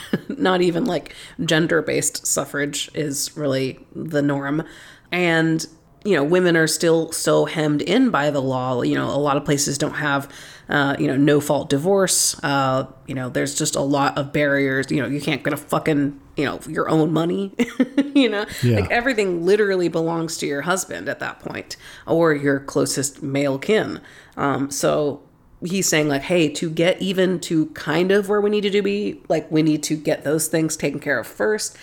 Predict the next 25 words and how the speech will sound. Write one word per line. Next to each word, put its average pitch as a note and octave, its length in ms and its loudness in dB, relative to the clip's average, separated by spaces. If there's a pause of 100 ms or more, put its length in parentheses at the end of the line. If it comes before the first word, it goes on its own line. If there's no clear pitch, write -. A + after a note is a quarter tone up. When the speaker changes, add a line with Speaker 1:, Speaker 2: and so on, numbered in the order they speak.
(420)
Speaker 1:
And E3 200 -2
then F3 200 4
we E3 80 2
can D#3+ 120 -2
talk D#3 180 -6
about, D#3 80 -6
like, C#3 180 -2
okay, G3 260 0
now G3 220 2
that D4 100 4
everyone's, A#3+ 460 2
like, F3+ 220 2
here, D#3+ 540 0 (540)
<laughs> - 540 -4
we G3+ 80 0
can F#3+ 80 -2
talk F3+ 180 0
about E3 180 2
how E3 140 0
this D#3 180 -2
whole D3+ 140 -4
thing C3 200 -6
is - 100 -8
fucked - 220 -12
up." - 260 -8